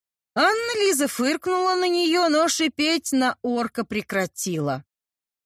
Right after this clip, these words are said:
"И если Эрвин здесь не бывал, то, конечно, претендовать он ни на что не может", согласилась Селия.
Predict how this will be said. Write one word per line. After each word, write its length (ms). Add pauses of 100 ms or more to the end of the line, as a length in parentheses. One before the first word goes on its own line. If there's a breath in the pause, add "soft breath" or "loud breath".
(220)
"И 80
если 760
Эрвин 460
здесь 440
не 160
бывал, 480
то, 160
конечно, 640
претендовать 880
он 200 (120)
ни 160
на 160
что 300
не 180
может", 440 (320)
согласилась 720
Селия. 680